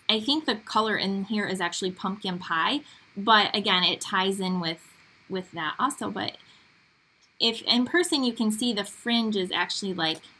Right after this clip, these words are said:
kind of fringy. So that's, I hope you like that.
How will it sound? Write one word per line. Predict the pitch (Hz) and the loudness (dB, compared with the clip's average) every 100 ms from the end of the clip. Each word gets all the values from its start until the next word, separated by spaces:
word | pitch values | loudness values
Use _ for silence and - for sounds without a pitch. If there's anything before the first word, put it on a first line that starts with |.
| _ - - _ - - | _ -20 -20 _ -20 -10
kind | 208 190 | -6 -6
of | |
fringy. | - 208 190 - 95 - - _ - - _ - _ _ - | -6 -6 -4 -2 -4 -6 -12 _ -20 -20 _ -20 _ _ -12
So | - - - - | -6 -4 -4 -6
that's, | 208 202 - - - | -6 -8 -8 -12 -12
I | 208 | -10
hope | 220 214 | -8 -8
you | 240 | -6
like | 220 240 - - | -4 -6 -6 -4
that. | 180 180 277 320 | 0 4 6 4